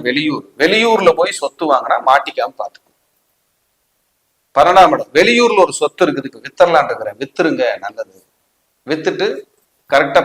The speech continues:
பார்த்து வாங்கி போட்டுக்கலாம், தப்பெல்லாம் இல்லை. விக்கணும்னு எனக்கு யோசனை வந்திருக்கு சார், நான் வித்துக்கலாமா? வெளியூர் இருக்கிற சொத்து தாராளமா வித்துக்கலாம்.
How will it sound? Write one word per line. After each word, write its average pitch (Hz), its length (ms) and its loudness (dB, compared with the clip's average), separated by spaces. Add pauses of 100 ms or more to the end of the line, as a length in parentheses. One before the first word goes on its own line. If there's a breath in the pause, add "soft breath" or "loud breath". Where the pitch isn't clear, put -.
பார்த்து 147 300 4
வாங்கி 117 260 -6
போட்டுக்கலாம், - 400 -20 (1120)
தப்பெல்லாம் 120 460 -2
இல்லை. 90 180 -14
விக்கணும்னு 190 440 0
எனக்கு 143 240 -2
யோசனை 156 260 0
வந்திருக்கு - 340 -14
சார், 110 200 -4
நான் 117 120 -8
வித்துக்கலாமா? 131 560 -4
வெளியூர் 135 280 -6
இருக்கிற - 260 -20
சொத்து - 300 -16
தாராளமா 131 400 2
வித்துக்கலாம். - 360 -20